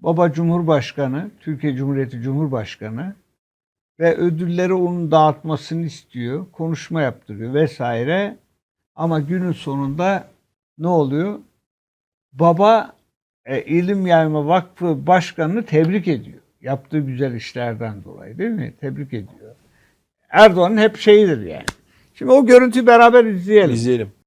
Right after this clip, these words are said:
Speaker 2: Bir kere çok güzel bir görüntü. Yani çok insani bir görüntü. Ben şöyle bir dua edeyim. Allah her baba ile evlada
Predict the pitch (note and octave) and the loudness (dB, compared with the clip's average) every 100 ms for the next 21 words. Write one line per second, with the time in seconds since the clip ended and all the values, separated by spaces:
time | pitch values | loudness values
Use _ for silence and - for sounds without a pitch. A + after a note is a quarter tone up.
0 | _ _ _ _ A2 A#2+ C#3+ D#3+ F#3+ F#3 | _ _ _ _ -14 -2 0 2 0 -2
1 | E3+ D#3+ G#3 A3+ C3+ G2+ F#2+ G#2 A2+ A2+ | -2 -2 -2 -4 -6 -6 -8 -4 -4 -4
2 | G#2 E3+ - C3 B2 D3 D#3 F3 D#3 A#2+ | -6 -6 -4 -4 0 0 0 -2 -2 -2
3 | G#2 G2 - G3 - _ _ _ _ C#3+ | -2 -6 -8 -10 -12 _ _ _ _ 2
4 | D#3 - F#3 F3 F3 D3 D#3+ E3 A#2 A#2 | 2 2 2 0 0 4 8 8 6 -4
5 | F3+ C3 C#3+ E3 D#3 F3+ F#3 D3+ C#3 C3+ | -4 0 2 2 2 0 0 2 2 2
6 | C3 B2+ B2+ C#3 C3+ B2 G#2 E3 | 0 -2 -2 -2 -2 -2 -4 -8